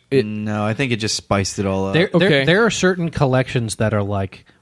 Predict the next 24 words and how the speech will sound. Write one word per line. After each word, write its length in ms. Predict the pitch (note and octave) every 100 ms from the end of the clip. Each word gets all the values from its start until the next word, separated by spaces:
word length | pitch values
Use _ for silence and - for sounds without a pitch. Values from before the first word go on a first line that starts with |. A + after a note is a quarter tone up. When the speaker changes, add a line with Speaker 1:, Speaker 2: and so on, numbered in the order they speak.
| -
Speaker 3:
really, 380 | G#2+ A2+ A#2+ A#2
really 500 | A2 A2 A2 G#2+ G#2
particular. 560 | - - A2 A#2 A2+ A2
Like, 240 | G#2 G2+ -
if 120 | C#3
actually 360 | B2+ C#3 - C3+
foreign 500 | - - B2+ C3 B2+
language 500 | A#2 A#2 A#2 A2+ -
Magic 360 | A2+ G#2+ A2+ B2
cards 340 | B2+ C3+ B2
are 80 | A2
Speaker 1:
Yeah. 80 | A2
Speaker 3:
very 140 | G#2+ A2
often 320 | A2 - G#2+
worth 240 | G2+ A2
more 180 | A2+ G#2+
than 140 | G#2 G2
American 380 | G2+ A2 C3
ones, 280 | B2+ C3+ C3+ - -
Speaker 1:
Okay. 240 | A#2 A#2+ C3+
Speaker 3:
the 160 | C3+ A#2+
English 320 | A2+ A#2 C3
ones, 240 | C#3+ D3 - - -
but 100 | C3